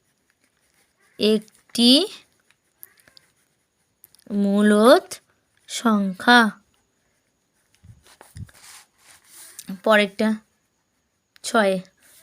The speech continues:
ছয় কি আছে? মাইনাস রুট একাশি। তাহলে একাশি কে যদি করো, তাহলে মাইনাস নয় নয় একাশি, দুটো হচ্ছে। তাহলে মাইনাস নাইন দুটো আছে।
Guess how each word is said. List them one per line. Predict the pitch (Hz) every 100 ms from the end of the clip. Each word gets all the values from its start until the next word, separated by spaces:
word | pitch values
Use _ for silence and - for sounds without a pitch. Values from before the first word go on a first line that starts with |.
| _ _ _ _ _ _
ছয় | - 254 240
কি | 254 247
আছে? | 233 269 277 _ _ _ 233
মাইনাস | 208 196 190 220 269 269
রুট | 220 233 311 - - 196
একাশি। | 196 196 180 - 214 _ _ _
তাহলে | _ 240 240
একাশি | 240 277 262 285
কে | 277 277
যদি | 277 277
করো, | 269 277 339 _ _ _
তাহলে | 240 233 226
মাইনাস | 214 202 208 320 - - _ _ _ _ -
নয় | 214 220 233 247 262
নয় | 247 247 277 330 - 208
একাশি, | 214 196 - 233 226 214
দুটো | 220 226
হচ্ছে। | 220 - - 220 _ _ _ _
তাহলে | - 220 220 214
মাইনাস | 214 214 247 302 - - _ _ _
নাইন | 262 294 294 330 - 254
দুটো | 247 254
আছে। | 254 226